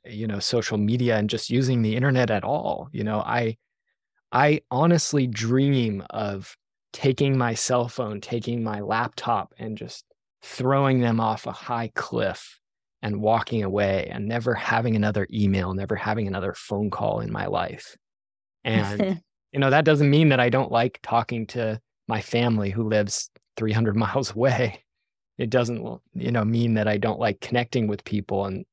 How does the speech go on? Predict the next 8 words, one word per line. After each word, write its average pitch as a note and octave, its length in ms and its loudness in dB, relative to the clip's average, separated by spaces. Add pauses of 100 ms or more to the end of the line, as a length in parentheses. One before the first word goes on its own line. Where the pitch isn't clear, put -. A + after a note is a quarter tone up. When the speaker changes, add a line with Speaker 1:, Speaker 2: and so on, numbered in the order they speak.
Speaker 1:
and G2+ 420 -8 (120)
don't G#2+ 220 -2 (280)
find A2 340 -2
some G#2+ 220 -2
value G#2 420 2
in G2 120 0
those F#2 200 -4
tools, A2 540 0